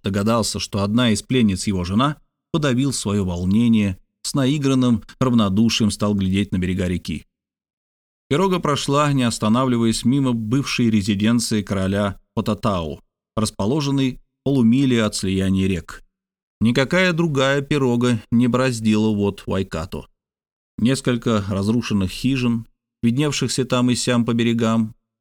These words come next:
свидетельствовали о недавних ужасах войны. Прибрежные поселения казались покинутыми,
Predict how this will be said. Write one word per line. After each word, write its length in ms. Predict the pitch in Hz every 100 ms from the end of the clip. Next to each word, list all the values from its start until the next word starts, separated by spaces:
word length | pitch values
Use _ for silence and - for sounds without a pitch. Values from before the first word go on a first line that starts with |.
| -
свидетельствовали 960 | - 117 139 143 143 - 131 127 127 -
о 100 | 127
недавних 720 | 117 101 95 101 104 95 - _
ужасах 500 | 92 87 87 - -
войны. 460 | 90 92 82 78 82 _ _ _ _ _ _ _ _ _
Прибрежные 520 | 113 113 139 127 120
поселения 560 | 113 113 120 127 135 123
казались 460 | 117 113 127 120
покинутыми, 920 | - 113 - - 156 110 - 80 71